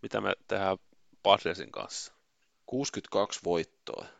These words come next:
Speaker 2: seitsemänkymmentäyksi tappioa.
Speaker 1: Seitsemän ja
Speaker 2: Oh.
Speaker 1: puoli matsia, tota, wildcard, vikaa wildcard-paikkaa perässä.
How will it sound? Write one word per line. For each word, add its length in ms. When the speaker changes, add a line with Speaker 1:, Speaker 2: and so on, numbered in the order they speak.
Speaker 2:
seitsemänkymmentäyksi 800
tappioa. 520
Speaker 1:
Seitsemän 580
ja 80
Speaker 2:
Oh. 100
Speaker 1:
puoli 320
matsia, 460
tota, 300
wildcard, 520
vikaa 280
wildcard-paikkaa 1040
perässä. 520